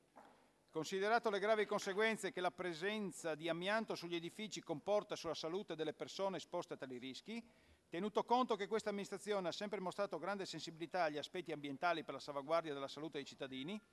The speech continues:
chiedono al signor Sindaco, uno, di sapere se fra il patrimonio immobiliare comunale vi siano edifici con presenza di amianto. Due, se la risposta è affermativa, si chiede se l'amministrazione ha già intrapreso adeguate iniziative atte alla rimozione dell'amianto dagli stessi.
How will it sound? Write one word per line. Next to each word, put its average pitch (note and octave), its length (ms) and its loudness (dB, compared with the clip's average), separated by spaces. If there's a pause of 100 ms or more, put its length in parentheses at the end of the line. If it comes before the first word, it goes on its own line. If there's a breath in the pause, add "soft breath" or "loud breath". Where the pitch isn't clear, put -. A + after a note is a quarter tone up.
(440 loud breath)
chiedono A3+ 340 0
al G3+ 40 6
signor G#3+ 260 -4
Sindaco, D3 680 -4 (380 soft breath)
uno, F3 260 2
di D#3 80 -2
sapere A3 480 2
se F3+ 340 -4 (160)
fra - 140 -4
il F3 80 -2
patrimonio F#3+ 480 0
immobiliare F3+ 440 0
comunale G3 460 0
vi G3+ 60 -6
siano A3 220 -6
edifici F#3 360 -8
con F#3 140 -4
presenza E3 360 -4
di E3 120 -4
amianto. C#3+ 500 -2 (640 loud breath)
Due, F3+ 340 2
se - 140 -4
la F#3 100 4
risposta G3 480 0
è F3 40 2
affermativa, E3+ 600 -2
si F#3 160 -8
chiede F#3+ 260 -2
se - 140 -8
l'amministrazione E3+ 720 -2
ha F3 100 -2
già G3 140 2
intrapreso F3 480 -4
adeguate D#3+ 400 0
iniziative E3+ 500 -2
atte G3+ 200 2
alla E3 100 2
rimozione E3 500 -2
dell'amianto E3+ 540 0
dagli D#3+ 220 -4
stessi. B2+ 500 -8